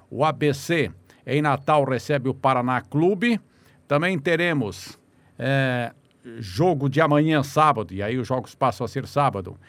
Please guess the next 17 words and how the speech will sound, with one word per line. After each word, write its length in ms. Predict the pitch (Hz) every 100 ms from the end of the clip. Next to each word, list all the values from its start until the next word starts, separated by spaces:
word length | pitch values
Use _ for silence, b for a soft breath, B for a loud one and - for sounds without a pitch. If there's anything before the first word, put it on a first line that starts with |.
| b b -
O 120 | 113
Bragantino 800 | 143 156 139 147 127 160 156 131
recebe 480 | 127 113 151 143 131
a 20 |
equipe 440 | 123 135 135 127
do 440 | 101 120 113 107 104
Boa 260 | 104 135 127
Esporte 680 | - - 139 - - 120 -
às 260 | 131 131 -
quatro 320 | 143 139 135
e 40 |
vinte 220 | 117 131 117
da 140 | 117
tarde, 480 | - 143 147 143 -
em 160 | 135 135
Bragança 520 | 127 113 127 113 127
Paulista. 600 | 135 139 214 - 214 170